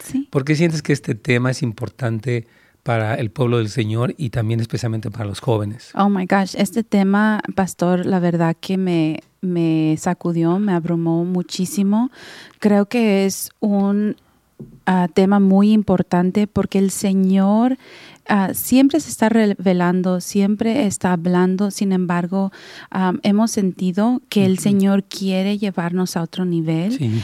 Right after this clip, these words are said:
Speaker 1: y Él se quiere manifestar de una manera diferente y
Speaker 2: Sí.
Speaker 1: más grande en estos tiempos.
Speaker 2: Amén.
Speaker 1: Y Él lo ha prometido en el libro de Joel.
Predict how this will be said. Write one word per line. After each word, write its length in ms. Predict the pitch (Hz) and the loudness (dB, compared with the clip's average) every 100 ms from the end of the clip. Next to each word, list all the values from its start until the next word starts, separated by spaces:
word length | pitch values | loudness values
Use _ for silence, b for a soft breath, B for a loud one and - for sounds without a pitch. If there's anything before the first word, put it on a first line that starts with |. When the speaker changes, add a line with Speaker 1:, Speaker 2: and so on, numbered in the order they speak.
| B - | B -2
Speaker 1:
y 160 | 196 202 | 2 4
Él 140 | 208 | 2
se 140 | 254 | -2
quiere 360 | - 214 202 233 | -2 0 2 4
manifestar 800 | 240 214 196 - 180 - 196 190 | 2 2 0 -2 -6 -2 -2 0
de 80 | 202 | 0
una 160 | 214 | 2
manera 560 | 208 190 185 185 185 190 | 2 2 2 2 0 -2
diferente 760 | 196 196 - 185 175 175 - 233 - | -2 -4 -2 -2 0 -2 -4 -6 -2
y 60 | 202 | -2
Speaker 2:
Sí. 40 | |
Speaker 1:
más 280 | 180 175 - | 0 -2 -2
grande 400 | 185 185 202 202 | 0 0 0 -2
en 140 | 196 175 | -2 -2
estos 320 | 170 - - | -6 -10 -10
tiempos. 400 | 190 185 180 131 | -4 -4 -2 -2
Speaker 2:
Amén. 120 | 113 196 | 2 2
Speaker 1:
Y 80 | |
Él 120 | 190 226 | 4 2
lo 80 | |
ha 80 | 226 | 0
prometido 680 | 247 247 185 - 190 226 247 B B B - | 0 0 -2 -2 0 0 -2 B B B -2
en 100 | 190 | 2
el 80 | 185 | 4
libro 200 | 190 214 | 4 2
de 100 | 202 | 2
Joel. 560 | - 175 175 208 247 | 0 0 2 0 -4